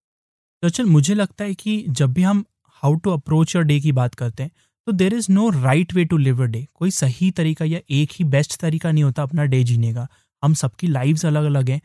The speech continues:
so obviously हमारे प्रेफरेंसेस अलग-अलग होते हैं अपने दिन को लेके। But मैंने ये भी देखा है कि अगर हमने कोई डे फुली नहीं जिया है या हमें लगता है कि हमने उस डे में अपना बेस्ट नहीं दिया,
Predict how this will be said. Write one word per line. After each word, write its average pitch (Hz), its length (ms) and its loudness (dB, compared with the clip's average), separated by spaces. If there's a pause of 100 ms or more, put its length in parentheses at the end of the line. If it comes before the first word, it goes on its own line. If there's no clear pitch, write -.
(240)
so 190 180 -2
obviously 160 420 2
हमारे 170 240 0
प्रेफरेंसेस 143 880 -2
अलग-अलग 143 400 2
होते 135 240 -2
हैं 156 60 0
अपने 139 240 2
दिन 123 220 2
को 127 120 -4
लेके। 113 300 -6 (840)
But 208 140 -2
मैंने 254 160 0
ये 170 160 4
भी 208 140 -2
देखा 156 280 -2
है 151 80 -2
कि 196 80 -6
अगर 175 340 -2
हमने 185 240 2
कोई 202 180 -4
डे 160 240 2
फुली 175 400 2
नहीं 165 220 6
जिया 123 220 0
है 123 80 -12 (420)
या 170 100 4
हमें 180 200 4
लगता 151 260 0
है 165 40 -2
कि 185 80 -2
हमने 170 220 4
उस 190 240 0
डे 147 200 4
में 170 120 4
अपना 175 220 -2
बेस्ट 147 320 0
नहीं 156 200 4
दिया, 123 280 2